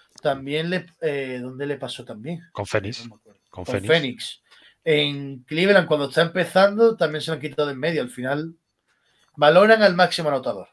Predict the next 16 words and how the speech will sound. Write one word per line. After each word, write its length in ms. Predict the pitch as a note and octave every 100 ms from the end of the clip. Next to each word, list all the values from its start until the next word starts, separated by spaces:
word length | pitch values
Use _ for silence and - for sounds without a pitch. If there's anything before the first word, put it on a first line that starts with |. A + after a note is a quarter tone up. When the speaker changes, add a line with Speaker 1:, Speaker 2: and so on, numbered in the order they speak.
| _
Speaker 1:
al 120 | C#3
jugador 280 | C#3+ E3 E3+
franquicia, 640 | D#3+ C3+ B2 A2 A2 G2+ -
al 180 | D3
que 80 | D3
vende 240 | D#3 E3+ E3+
camisetas, 720 | D3+ B2+ C3 A#2 F#2+ - - _ _ _ _ _ _ _ - _
el 160 | D#3+ C#3+
que 80 | D#3
hace 180 | D3+ E3+
jugar 520 | E3+ E3 F#3 G3 - _ _ _ _ _ _ _
a, 240 | E3 E3+ _ _ _ - _
eh, 640 | C3+ B2+ A#2 G#2 G#2 G2+ G2+
lo 120 | A2
sentimos 420 | - B2+ C#3+ B2+
mucho. 340 | G#2+ B2 B2